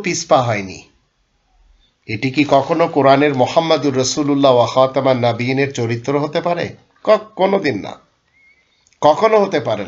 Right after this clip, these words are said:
না। একটি ছয় বছরের কন্যা শিশু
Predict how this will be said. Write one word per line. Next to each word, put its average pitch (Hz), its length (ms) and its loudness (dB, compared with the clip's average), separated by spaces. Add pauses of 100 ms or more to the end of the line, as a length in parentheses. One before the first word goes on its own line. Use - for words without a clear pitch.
না। - 60 -14 (3250)
একটি 143 300 0
ছয় 165 280 4
বছরের 202 460 0
কন্যা 175 340 0
শিশু - 280 -2